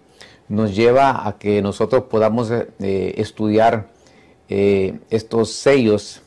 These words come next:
Recordemos que el número siete en la Escritura, eh, es en Apocalipsis donde más se menciona el número siete. Y hemos estado conversando y estudiando acerca de estos siete sellos que ya,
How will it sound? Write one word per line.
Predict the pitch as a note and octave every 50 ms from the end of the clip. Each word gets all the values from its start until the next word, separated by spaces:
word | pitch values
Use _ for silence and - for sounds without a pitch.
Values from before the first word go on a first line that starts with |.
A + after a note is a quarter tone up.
| _ -
Recordemos | - F#2 G2+ - G#2+ G2+ G2+ A#2 B2 B2 A#2+
que | - - A2+
el | G#2+
número | G#2+ A#2 B2+ C3 B2+ A2
siete | - - C3 C3+ C#3+ C#3+ - G#2+ G2+ G2 F2+ D2+ - _ -
en | G2+ G2+ G2
la | G2
Escritura, | G2+ - - F#2+ - - A#2 B2 B2 A#2 A#2 A#2 G#2+ G#2 - - _ _ _ - -
eh, | G2 G2 G2 F#2+ F#2 F#2 F2+ F2 E2 D#2+ - - - _
es | - - G#2+ G#2
en | A#2 A#2 A#2
Apocalipsis | A2+ G#2+ - A#2 G#2 - - G#2+ A2+ A#2+ C3 B2
donde | A#2+ A2+ G#2 G#2
más | G2 A2 C3 C3+
se | C3+
menciona | B2 A#2 G#2+ G#2 - C3 B2+ B2+ A#2 F2+ -
el | - G2+ G2
número | G#2+ B2 C3 B2 A2+
siete. | A2 - E3 D#3+ D#3+ - F2 - _ _ _ - - - - - - _
Y | G#2 A2 A#2+
hemos | B2 C#3+ C#3+ D3
estado | C#3+ B2+ - C3 B2+ C#3 D3 B2
conversando | C3+ C#3+ B2+ A#2 G#2+ G#2 - B2 B2+ C#3 C#3 C#3+
y | C3+
estudiando | A#2+ - - A#2 A2 A#2 A#2+ A#2+ A#2+
acerca | A2 A#2+ A2 G#2 - C3+ B2 G#2
de | G2+ G#2+ G2+ G#2+ G#2+ G#2+
estos | G#2+ - A#2+ A2
siete | - B2 A#2+ - - A#2+
sellos | - - B2 A2+ A2+ A2+ A2 -
que | - G#2 F#2+
ya, | G2+ G#2 G#2+ G#2+ G2+ F#2+